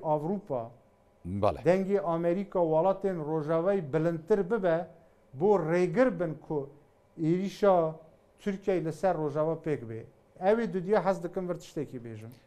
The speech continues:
Speaker 2: ئەم وەکو دوا پەیام
Speaker 1: دەما
Speaker 2: وەریەگرم کاک ڕەمەزان، لە
Speaker 1: دەما
Speaker 2: چۆن؟ ئا.
Speaker 1: بەڵێ، بەڵێ.
Speaker 2: فەرمو.
Speaker 1: ئەها، ئەها. دەما تورکیا تهدیدی ڕۆژاوا دکە، رووسیا ژی ئەو لا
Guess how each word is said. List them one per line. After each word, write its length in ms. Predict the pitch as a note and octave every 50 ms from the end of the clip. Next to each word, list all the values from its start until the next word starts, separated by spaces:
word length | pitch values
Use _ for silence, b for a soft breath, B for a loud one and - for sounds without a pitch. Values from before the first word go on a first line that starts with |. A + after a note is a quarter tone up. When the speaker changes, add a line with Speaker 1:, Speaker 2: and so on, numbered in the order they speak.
| _ -
Speaker 2:
ئەم 100 | G#2+ B2
وەکو 180 | D#3+ D#3+ - D3+ B2
دوا 140 | C3+ C3+ B2+ D3 D3
پەیام 200 | C3+ C#3 C3+ B2+
Speaker 1:
دەما 60 | A#2+ A2+
Speaker 2:
وەریەگرم 400 | G#2+ G#2 G#2 G2+ F2 G2+ G2+ F#2+ -
کاک 140 | A2 G#2+ G2 G2
ڕەمەزان، 320 | F#2+ F#2 F#2 - G#2 G2 F#2+
لە 40 | C#3+ F3
Speaker 1:
دەما 160 | F#3+ G3+ G3
Speaker 2:
چۆن؟ 40 | G3 - - - - - -
ئا. 100 | G2 F#2 - - - _ _ _ _ _ _ _ _ _ _ _ - E3+ D#3
Speaker 1:
بەڵێ، 200 | G3+ G3+ E3+ D#3 D3+
بەڵێ. 180 | D3+ B2+ A#2+ A2+ A2+ - - _
Speaker 2:
فەرمو. 220 | - G#2+ F2 D2 - C#3+
Speaker 1:
ئەها، 160 | B2 D3 D3+ D3
ئەها. 200 | D3 B2+ A#2+ B2 - _ _ _ _ _ _ _ - B2 B2+
دەما 240 | E3+ F#3+ G3+ G#3 F#3+ G3 -
تورکیا 440 | - A3 A3+ A3 A3+ - F#3+ E3+ D3+ C#3 B2 A#2+ B2+ - - _ _ _ _ _ _ _ -
تهدیدی 420 | - D#3 D3 D3+ F3+ F3 - G3 F3+ D#3+
ڕۆژاوا 420 | D#3+ D3+ D3 C#3+ D3+ D3+ D#3 F3+ F3+ D#3 D3
دکە، 280 | D#3 D#3+ - G#3+ G#3 F#3+ F3+ D3+
رووسیا 320 | F#3 E3+ - - E3+ D#3 C#3+
ژی 100 | C#3+ F3 - -
ئەو 120 | F3+ F3+ E3+ D#3 D3
لا 160 | D3 D#3 E3+